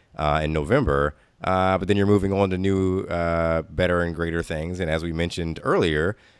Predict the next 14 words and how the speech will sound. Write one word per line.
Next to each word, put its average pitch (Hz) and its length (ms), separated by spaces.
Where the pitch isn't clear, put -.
you 95 140
now 87 320
have 78 520
interviews 82 460
that 78 200
convert 76 400
dot 76 200
com, - 340
uh, 82 460
which 85 180
I 87 120
think 101 240
is 87 640
awesome. 80 560